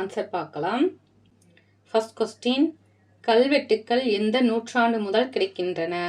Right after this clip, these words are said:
ஆன்சர், கிமு மூன்றாம் நூற்றாண்டு. செப்பேடுகள் கிமு ஏழாம் நூற்றாண்டு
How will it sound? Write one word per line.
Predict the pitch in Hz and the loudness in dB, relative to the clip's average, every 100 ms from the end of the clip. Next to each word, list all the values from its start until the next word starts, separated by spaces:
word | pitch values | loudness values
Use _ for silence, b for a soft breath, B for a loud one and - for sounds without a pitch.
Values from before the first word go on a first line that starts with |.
| 151 - _ _ _ _ _ _ 196 | -6 -10 _ _ _ _ _ _ -4
ஆன்சர், | 220 220 220 220 294 - _ _ _ _ _ _ _ _ - | -4 -2 2 4 4 -2 _ _ _ _ _ _ _ _ -8
கிமு | 262 262 254 302 240 | -2 0 4 4 4
மூன்றாம் | 226 233 233 240 254 | 2 2 4 4 2
நூற்றாண்டு. | 202 - 196 175 180 185 170 151 - _ _ _ _ _ _ _ _ _ - | -2 -6 -6 -4 -2 0 0 -2 -8 _ _ _ _ _ _ _ _ _ -6
செப்பேடுகள் | 254 - _ 277 254 196 208 247 381 - _ _ _ _ _ _ 254 | -6 -6 _ 2 4 2 4 2 2 -2 _ _ _ _ _ _ -6
கிமு | 262 247 240 311 233 226 | -2 0 4 4 6 6
ஏழாம் | 233 240 233 | 6 4 2
நூற்றாண்டு | 214 226 - 220 208 | -2 -6 -4 -4 -4